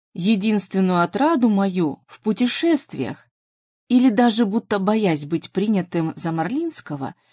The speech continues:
демонстративно отказаться следовать жанру. "Избавлю вас от описания гор, от возгласов, которые ничего не выражают, от картин, которые ничего не изображают,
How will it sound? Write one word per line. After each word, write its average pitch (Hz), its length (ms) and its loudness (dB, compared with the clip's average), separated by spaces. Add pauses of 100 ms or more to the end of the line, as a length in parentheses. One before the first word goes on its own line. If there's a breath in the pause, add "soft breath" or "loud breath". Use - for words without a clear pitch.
(200)
демонстративно 247 1000 0
отказаться 165 920 -4
следовать 190 720 -4
жанру. 285 580 0 (1000)
"Избавлю 311 640 2
вас 262 260 2
от 196 140 -4
описания 220 720 -2
гор, 262 420 0 (360)
от 185 200 -2
возгласов, 220 800 0
которые 247 360 0
ничего 302 440 2
не 240 140 4
выражают, 247 760 0 (400)
от 180 220 -2
картин, 220 680 2
которые 247 400 0
ничего 254 480 2
не 277 220 6
изображают, 285 920 0